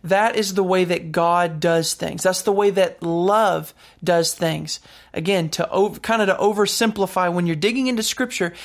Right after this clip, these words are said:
it's all about love, right? 'Cause it's all about God. The scripture is God's word. Well, who is God? Again, God is love. So this is the words of love, not to get super oversimplified,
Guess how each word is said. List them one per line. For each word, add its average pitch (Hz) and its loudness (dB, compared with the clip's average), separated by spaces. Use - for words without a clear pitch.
it's 180 -2
all 214 4
about 190 2
love, 170 -2
right? 175 2
'Cause 185 -4
it's 170 0
all 180 6
about 180 0
God. 220 0
The - -6
scripture - -2
is 160 -4
God's 170 0
word. 208 0
Well, 160 -2
who 180 2
is 190 0
God? 170 2
Again, 175 -2
God 165 2
is 190 0
love. 220 2
So - -2
this 220 0
is 202 -2
the 170 2
words 196 2
of 180 2
love, 180 2
not 180 0
to 185 -6
get 180 -4
super 277 0
oversimplified, 170 0